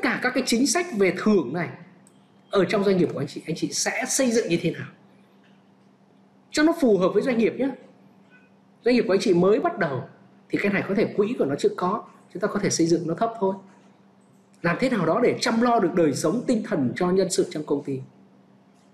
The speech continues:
Hoặc có những cái thứ mà chúng ta chưa có được thì chúng ta sẽ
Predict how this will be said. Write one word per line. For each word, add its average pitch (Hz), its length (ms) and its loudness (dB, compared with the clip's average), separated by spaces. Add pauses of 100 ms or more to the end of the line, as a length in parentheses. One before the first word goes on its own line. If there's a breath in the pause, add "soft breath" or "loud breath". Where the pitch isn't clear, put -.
(560)
Hoặc 190 180 -2
có 247 80 2
những 294 140 2
cái 311 80 2
thứ 285 200 2
mà 277 120 4
chúng 226 140 2
ta 233 300 -2 (300)
chưa 294 320 4 (560)
có 208 180 0
được 240 240 2
thì 147 100 -2
chúng 196 120 2
ta 220 100 2
sẽ 208 120 -6